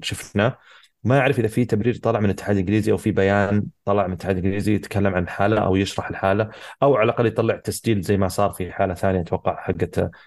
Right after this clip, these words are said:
هدف، آه، ليفربول، أعتقد إني ماني غلطان، آه، اللي صار أو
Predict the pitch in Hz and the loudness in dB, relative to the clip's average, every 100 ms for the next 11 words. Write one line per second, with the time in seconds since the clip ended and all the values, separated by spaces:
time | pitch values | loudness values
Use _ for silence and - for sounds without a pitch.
0 | _ 104 101 98 95 92 90 90 92 85 | _ -2 0 -2 -4 0 0 0 -2 2
1 | 107 90 92 90 92 85 92 90 85 101 | 2 2 -2 -2 -2 0 -2 -2 -2 0
2 | 120 - _ _ _ _ _ _ _ _ | 0 -4 _ _ _ _ _ _ _ _
3 | - 92 90 90 92 92 95 90 - 101 | -2 0 2 0 0 -2 -4 -6 -2 0
4 | - 87 90 90 | 0 -2 -2 -6